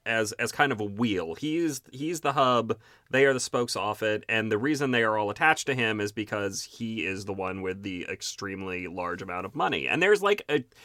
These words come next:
there is a truth to that. There is a, there is an absolute set of parasitic relationships that exist like that. You know who it reminds me of a little bit is movie directors. Movie directors have lots of people like this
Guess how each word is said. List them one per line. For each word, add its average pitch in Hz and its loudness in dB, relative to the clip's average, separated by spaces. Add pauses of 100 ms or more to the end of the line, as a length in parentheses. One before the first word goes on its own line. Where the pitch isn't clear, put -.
(180)
there 208 10
is 208 8
a 190 6
truth - 2
to 180 4
that. 139 8
There 135 6
is 135 4
a, 120 6
there 120 4
is 131 2
an 131 2
absolute 110 -2 (140)
set 120 4
of 101 0
parasitic 120 4
relationships 101 -2
that 107 -2
exist 101 -2
like 98 -2
that. 101 0
You 131 0
know 151 4
who 185 2
it 147 2
reminds 135 2
me 135 -2
of 120 -2
a 104 -8
little 156 -2
bit 110 2 (380)
is 107 2
movie 190 2
directors. 127 0 (600)
Movie 160 2
directors 147 4
have 127 6
lots 117 2
of 170 -4
people 156 -2
like 156 6
this - 0